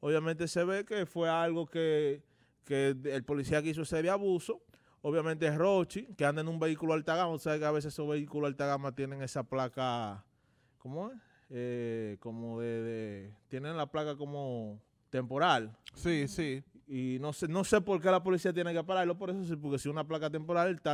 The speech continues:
Speaker 1: está legalmente, porque tiene una placa temporal. No sé por qué la policía tiene que estar pa-, parando, parando gente cuando, si ellos no son Intran, ni, ni son, ni son amé.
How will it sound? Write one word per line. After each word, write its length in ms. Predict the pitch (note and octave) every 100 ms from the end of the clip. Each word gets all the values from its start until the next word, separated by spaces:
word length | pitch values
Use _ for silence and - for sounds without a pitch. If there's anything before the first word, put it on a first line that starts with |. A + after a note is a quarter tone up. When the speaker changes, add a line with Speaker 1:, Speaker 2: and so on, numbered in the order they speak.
| C#3+
Speaker 1:
está 220 | B2+ D3
legalmente, 680 | C#3 B2+ D3 E3 B3+ B3 D#3+
porque 180 | D3 C#3+
tiene 160 | D#3+
una 120 | D#3+
placa 220 | D#3 D#3 C#3+
temporal. 540 | C#3 B2 C#3 F#3 D3+ - _ _ _ _ -
No 160 | C3+
sé 120 | B2 C#3+
por 120 | D3
qué 80 | D3
la 140 | C#3
policía 460 | C3+ C#3 - C#3+ C3
tiene 220 | C3 C3+
que 60 | B2+
estar 200 | A#2 A#2
pa-, 220 | B2+ A#2+
parando, 540 | B2 A#2+ A#2 A#2+ A#2 A2+
parando 360 | A#2 B2 B2
gente 200 | B2 E3+
cuando, 240 | D3+ B2+ A#2+
si 160 | -
ellos 240 | A#2+ B2 C3
no 140 | B2
son 220 | A2+ B2+
Intran, 420 | B2 A2 B2+ E3+ D3+
ni, 140 | B2
ni 200 | A2+ A2+
son, 360 | - C3 C3+ B2+
ni 120 | B2
son 260 | B2 C#3
amé. 300 | B2+ D3+ E3